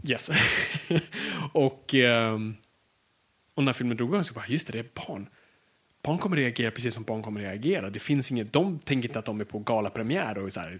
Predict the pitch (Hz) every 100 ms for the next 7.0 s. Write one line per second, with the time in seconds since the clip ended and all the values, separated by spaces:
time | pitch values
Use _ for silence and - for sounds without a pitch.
0 | - 165 160 160 151 135 127 123 113 107
1 | 104 101 101 107 - - - - 277 185
2 | 143 117 113 104 87 87 95 - _ _
3 | 165 180 139 120 113 117 110 104 110 104
4 | 101 90 87 92 101 185 151 123 110 107
5 | 127 113 107 - 120 101 110 - 214 -
6 | 131 127 127 117 - 117 107 92 95